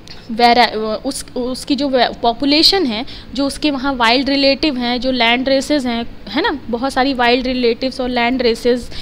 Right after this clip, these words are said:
और species उससे, अ, उसी जीनस से belong करती हुई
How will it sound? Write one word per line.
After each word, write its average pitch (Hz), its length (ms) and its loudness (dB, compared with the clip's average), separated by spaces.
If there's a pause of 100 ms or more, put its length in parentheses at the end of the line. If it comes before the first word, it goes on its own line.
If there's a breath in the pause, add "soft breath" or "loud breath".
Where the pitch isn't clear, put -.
(240 loud breath)
और 233 140 0
species 247 540 0 (100)
उससे, 254 340 -2
अ, 220 460 -2
उसी 240 240 -4
जीनस 254 320 0
से 285 100 -2
belong 240 380 -2
करती 247 320 -2
हुई 254 240 -4